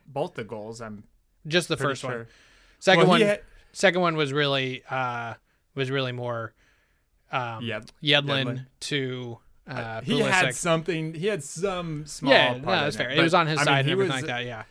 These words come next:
Speaker 1: He was aggr-, he was the most aggressive for sure, um,
Speaker 2: Totally, in
Speaker 1: for
Speaker 2: terms of
Speaker 1: a
Speaker 2: attack,
Speaker 1: majority
Speaker 2: definitely.
Speaker 1: of the game
Speaker 2: Yeah.
Speaker 1: on the U S side.
Speaker 2: Um, I tell you what, though, they're lucky that they, they held on to the clean sheet because Kenwyne Jones probably should have <laughs> scored in
Speaker 1: Yes.
Speaker 2: the thirty-third
Speaker 1: Yes.
Speaker 2: minute.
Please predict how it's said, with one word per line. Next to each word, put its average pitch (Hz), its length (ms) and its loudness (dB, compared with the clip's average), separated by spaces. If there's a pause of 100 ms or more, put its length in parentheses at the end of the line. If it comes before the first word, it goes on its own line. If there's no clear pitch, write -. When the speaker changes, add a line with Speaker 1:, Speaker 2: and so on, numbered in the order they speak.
(240)
Speaker 1:
He 156 60 -2
was 143 120 -2
aggr-, 123 300 -6
he 143 100 -6
was 151 200 -4
the 135 60 -4
most 139 260 0
aggressive 117 500 -8
for 117 160 -12
sure, 113 520 -4 (260)
um, 113 160 -8
Speaker 2:
Totally, 147 280 0
in 131 80 -12
Speaker 1:
for 156 100 -2
Speaker 2:
terms 151 120 -4
of 139 80 -2
Speaker 1:
a 131 40 -6
Speaker 2:
attack, 120 220 0
Speaker 1:
majority 123 380 0
Speaker 2:
definitely. 104 240 -8
Speaker 1:
of 101 60 -12
the 104 80 -12
game 98 140 -18 (180)
Speaker 2:
Yeah. 131 220 -4 (160)
Speaker 1:
on 107 160 -10
the 98 100 -14
U 87 180 -16
S - 160 -20
side. - 160 -20 (120)
Speaker 2:
Um, 170 460 4
I 165 100 2
tell 196 160 8
you 180 120 8
what, 202 160 6
though, 151 160 6
they're 165 140 4
lucky 165 260 4
that 156 180 0
they, 139 500 -2 (440)
they 151 160 0
held 143 220 2
on 185 160 2
to 156 60 -2
the 127 200 -4
clean 139 280 -6
sheet 127 220 -8
because 127 380 -10 (100)
Kenwyne 151 280 -4
Jones 143 380 -2 (100)
probably 156 340 -2
should 151 160 -6
have - 60 -10
<laughs> - 120 -10
scored 170 400 4 (160)
in 147 80 -4
Speaker 1:
Yes. 175 220 6
Speaker 2:
the 160 100 4
thirty-third 165 500 2
Speaker 1:
Yes. 131 80 4
Speaker 2:
minute. 156 240 0